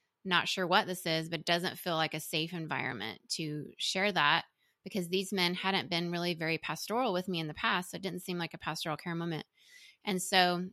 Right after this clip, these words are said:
but I also knew if I had a wound and I shared it, they would probably tell other people about my wound. And that would be a way of saying what they had said about other women to me in the past.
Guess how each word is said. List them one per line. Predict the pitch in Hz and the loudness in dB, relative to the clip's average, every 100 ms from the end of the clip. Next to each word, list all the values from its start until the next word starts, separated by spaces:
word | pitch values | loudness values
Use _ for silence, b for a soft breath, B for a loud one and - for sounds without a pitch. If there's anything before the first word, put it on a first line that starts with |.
| - | 0
but | 196 | 8
I | 190 | 10
also | 214 294 277 208 180 - - | 10 6 4 4 2 -4 -8
knew | 202 202 185 180 180 180 _ _ _ | -2 2 4 4 2 -2 _ _ _
if | 208 208 | 2 4
I | 202 180 | 6 6
had | 185 240 381 285 | 4 2 2 2
a | |
wound | 170 156 160 202 - 185 | 0 0 0 -2 -2 4
and | |
I | 180 180 | 6 6
shared | - 240 247 165 | 2 4 4 4
it, | 156 - - | 4 2 4
they | 196 | 6
would | 208 202 | 6 4
probably | 196 220 214 208 | 4 4 4 2
tell | 196 202 190 | 2 2 2
other | - 190 185 | 4 2 2
people | 196 185 185 170 | 0 -2 0 0
about | 170 196 196 | 4 4 4
my | 170 | 2
wound. | 165 165 160 165 - | 2 0 0 -2 0
And | 175 175 | 0 4
that | 170 | 4
would | 170 160 - 180 | 4 -2 -6 0
be | 180 175 - | 2 4 2
a | 185 | 0
way | 170 165 | 2 4
of | 165 160 | 2 0
saying | - 156 156 156 - _ _ _ _ _ _ _ _ - | -2 0 0 -4 -10 _ _ _ _ _ _ _ _ -8
what | 190 180 | 0 0
they | 165 160 | 4 4
had | 156 - | 2 -4
said | - 175 | 0 2
about | 165 151 - | 4 4 4
other | 170 156 | 0 0
women | 147 147 151 | 0 0 -4
to | 170 | -4
me | 156 | -4
in | 147 | -4
the | - | -4
past. | - 147 147 - | 0 2 2 -2